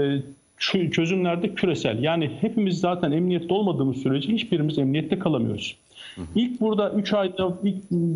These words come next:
Speaker 1: dilimde, ilk çeyrekte, e, malumunuz burada kriz patladığı zaman dünyada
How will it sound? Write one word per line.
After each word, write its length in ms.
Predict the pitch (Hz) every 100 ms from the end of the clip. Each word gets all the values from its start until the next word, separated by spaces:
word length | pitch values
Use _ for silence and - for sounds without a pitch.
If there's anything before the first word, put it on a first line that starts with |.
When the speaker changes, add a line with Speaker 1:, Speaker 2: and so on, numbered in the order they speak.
| 156
Speaker 1:
dilimde, 500 | 143 170 165 165 175 170
ilk 180 | 180 -
çeyrekte, 640 | 165 151 156 151 208 220 - - _ -
e, 60 |
malumunuz 640 | 151 190 190 175 170 165
burada 240 | 175 175 160
kriz 280 | - 180 180
patladığı 420 | 170 170 175 180
zaman 340 | 143 139 190
dünyada 420 | 175 160 147 170